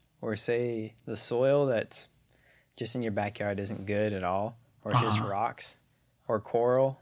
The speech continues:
Speaker 1: You know, some places in the Pacific, they don't even have soil, really. Um, this is a great option for you. Like,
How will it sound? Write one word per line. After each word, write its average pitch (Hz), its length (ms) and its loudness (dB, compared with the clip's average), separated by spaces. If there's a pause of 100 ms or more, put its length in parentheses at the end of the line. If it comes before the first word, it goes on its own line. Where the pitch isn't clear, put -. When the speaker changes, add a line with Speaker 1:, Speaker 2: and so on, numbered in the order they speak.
Speaker 1:
You 117 140 -6
know, 107 140 -2
some 110 240 -4
places 110 400 -4
in 110 80 -6
the 101 60 -6
Pacific, 107 600 -6
they 107 100 -6
don't 110 140 -6
even 101 160 -6
have 104 320 -8
soil, 110 380 -8 (200)
really. 117 360 -2 (800)
Um, 110 320 -2 (140)
this 120 200 -2
is 165 120 0
a 117 100 2
great 107 220 2
option 101 420 0
for - 200 -8
you. 110 160 -4 (1000)
Like, 107 200 2